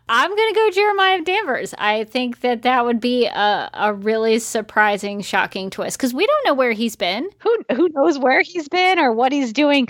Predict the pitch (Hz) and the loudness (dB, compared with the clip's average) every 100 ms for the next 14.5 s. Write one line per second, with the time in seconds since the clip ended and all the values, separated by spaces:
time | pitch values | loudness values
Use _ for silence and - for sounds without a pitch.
0 | - - - - 226 320 196 285 381 381 | -6 -14 -8 -2 2 2 0 0 2 0
1 | - 311 302 403 311 349 - 294 277 262 | -2 -6 -4 -2 0 0 0 0 2 2
2 | 269 262 262 320 330 269 247 359 494 - | 0 2 0 2 0 0 2 2 0 0
3 | 262 392 262 175 208 - 202 - 254 233 | 2 2 2 0 -2 -4 -12 -2 2 2
4 | 220 214 240 285 294 311 240 233 247 208 | 0 0 0 0 0 -2 0 0 0 2
5 | 233 233 220 233 202 190 - 233 247 233 | 2 2 -2 -2 0 0 2 2 0 2
6 | 247 359 - 311 330 339 330 285 277 277 | 2 2 0 2 2 4 2 2 0 0
7 | 220 190 226 - 233 240 269 269 254 254 | -4 -10 -14 -4 0 0 0 -2 -2 0
8 | 262 254 262 269 247 214 220 - 220 202 | 2 2 2 0 0 0 -2 -2 2 2
9 | 247 285 294 294 277 262 _ _ _ _ | 2 2 2 2 -2 -10 _ _ _ _
10 | _ _ _ 240 269 285 302 311 330 277 | _ _ _ 0 2 2 2 2 0 -2
11 | - 262 269 269 269 233 - 240 277 302 | -2 0 2 0 -4 -6 -10 -6 -4 -4
12 | 269 - - 269 285 381 494 - 240 202 | -8 -12 -4 -2 0 2 2 0 -2 -2
13 | - - 254 311 302 - 247 302 453 440 | -8 -2 0 0 -4 -14 -4 0 0 0
14 | 403 392 214 - | -2 0 -4 -6